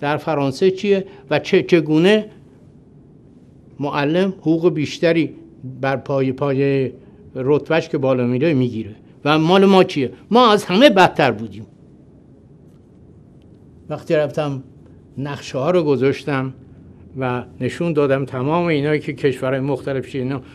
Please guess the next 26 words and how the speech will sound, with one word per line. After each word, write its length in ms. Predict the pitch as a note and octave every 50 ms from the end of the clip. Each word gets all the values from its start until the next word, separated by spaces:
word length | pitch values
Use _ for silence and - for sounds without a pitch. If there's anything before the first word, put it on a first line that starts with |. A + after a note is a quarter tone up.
| - -
شاه 420 | - - - F3 E3 D3+ C3 - - - - - - - -
تمام 340 | - C#3+ C#3+ D3 D3+ D#3 E3
اینا 240 | D#3 D3 C#3+ D3 D3
رو 100 | C3+ C3+
دید. 280 | C3+ E3 E3+ F#3 E3+
یه 100 | D#3+ D#3
روز 200 | D#3 D#3+ C#3+ -
بعد 260 | - D3+ C#3+ C#3 B2+
از 140 | C3 C3 B2+
ظهر، 180 | B2 D3 D#3 D#3+
سه 300 | - - - E3+ E3+ D#3
بعد 260 | C3+ C#3+ C3+ C3 B2
از 140 | C3+ C3 B2
ظهر، 220 | C#3 D#3+ F3 F3 - - - -
یک 240 | C#3 D3 F3+ F#3 F3+
ساعت 420 | - - F3+ D#3 D3 C#3+ C#3+ -
و 60 | D3 B2+
نیم 360 | B2+ C#3+ E3 F#3 F#3 F3 E3+
توی 400 | - - - E3 D3+ C#3+ C#3+ C#3 C#3 - - - - - -
دفترش 520 | D3+ D3 C3+ C3 - - C#3+ C#3 C#3+ C#3 -
بودم 340 | - - C#3 C3+ C#3 C#3 C3
و 40 |
همه 280 | C3+ B2+ A#2 C3 C3 C#3+
اینا 200 | C#3+ C#3 C3+ C3+
رو 60 | C3
می-، 220 | C3 C#3 C3+ B2+